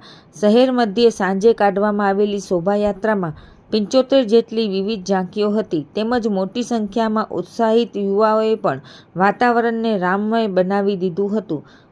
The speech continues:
આયોજનને ધારાસભ્ય માલતીબેન મહેશ્વરી સહિત સંતો, મહંતો, રાજનેતાઓ, સામાજિક આગેવાનો અને અગ્રણીઓએ લીલી ઝંડી આપીને સમગ્ર મુખ્ય બજારમાં ઠેર ઠેર તેનું સ્વાગત કરાયું હતું, તેમજ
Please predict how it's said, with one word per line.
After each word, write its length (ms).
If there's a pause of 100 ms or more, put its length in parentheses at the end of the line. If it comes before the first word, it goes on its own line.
આયોજનને 640
ધારાસભ્ય 680
માલતીબેન 640
મહેશ્વરી 480
સહિત 380 (380)
સંતો, 440
મહંતો, 520
રાજનેતાઓ, 800
સામાજિક 600
આગેવાનો 580
અને 260
અગ્રણીઓએ 840 (300)
લીલી 320
ઝંડી 400
આપીને 460
સમગ્ર 540
મુખ્ય 340
બજારમાં 580
ઠેર 380
ઠેર 200
તેનું 240
સ્વાગત 500
કરાયું 460
હતું, 260 (380)
તેમજ 260